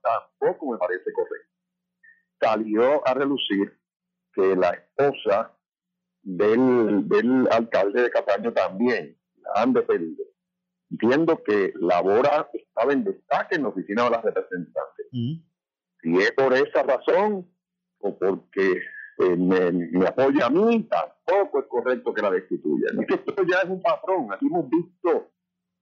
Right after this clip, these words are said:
Speaker 1: cambios y cambios y despidos y despidos. Y, y muchos de ellos han sido por, pues, nada, porque las personas me apoyan a mí. Esto se acaba en menos de tres semanas. O sea, gracias a Dios tenemos esta primaria en, en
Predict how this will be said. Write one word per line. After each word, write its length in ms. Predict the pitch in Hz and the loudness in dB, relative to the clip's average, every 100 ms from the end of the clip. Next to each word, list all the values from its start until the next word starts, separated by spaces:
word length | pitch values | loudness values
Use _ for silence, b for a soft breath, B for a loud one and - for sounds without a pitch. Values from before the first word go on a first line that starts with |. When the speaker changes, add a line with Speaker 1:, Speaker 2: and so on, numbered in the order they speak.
| _ | _
Speaker 1:
cambios 420 | 127 180 160 143 | -2 0 0 0
y 100 | 127 | 0
cambios 360 | 143 180 165 135 | 0 0 0 2
y 60 | |
despidos 540 | 104 - 170 196 160 127 | 0 0 0 0 2 2
y 40 | |
despidos. 640 | 107 - 190 180 127 104 90 | 0 0 0 2 2 0 -2
Y, 120 | - _ _ - | -6 _ _ -6
y 80 | 95 | 0
muchos 440 | 101 165 208 170 | 2 2 2 0
de 180 | 147 220 | 2 2
ellos 200 | 190 143 | 2 0
han 160 | 139 135 | -2 -2
sido 300 | 190 214 - | 0 0 0
por, 180 | 120 113 _ | -2 -4 _
pues, 280 | 151 202 - | -4 -4 -2
nada, 480 | 143 190 127 127 - - | 0 2 2 -2 -4 -6
porque 360 | 110 113 107 - | -4 -2 -4 -4
las 140 | 104 | -6
personas 500 | 113 95 175 214 202 | -6 -4 -2 0 0
me 140 | 156 117 | 0 -2
apoyan 400 | - 127 392 - | 0 2 2 2
a 80 | |
mí. 180 | 214 - - _ _ | 0 -4 -10 _ _
Esto 220 | - - - | -4 -2 -2
se 60 | |
acaba 280 | - 220 220 | -2 0 0
en 80 | 208 | -2
menos 180 | 202 196 | -4 -4
de 60 | |
tres 180 | 202 196 | -2 -2
semanas. 400 | 196 175 202 95 | -2 -2 -2 -2
O 20 | 101 | -2
sea, 120 | 120 | 0
gracias 400 | 120 156 202 185 | 2 0 0 -2
a 120 | 175 - | -2 -2
Dios 240 | 185 180 - _ _ _ | -2 -4 -6 _ _ _
tenemos 480 | 127 127 151 175 170 | -2 0 0 0 0
esta 220 | - 151 | 0 -2
primaria 600 | 151 143 170 160 139 117 | 0 0 2 2 2 0
en, 240 | 104 87 - | -2 -8 -4
en 260 | 104 101 | -2 -2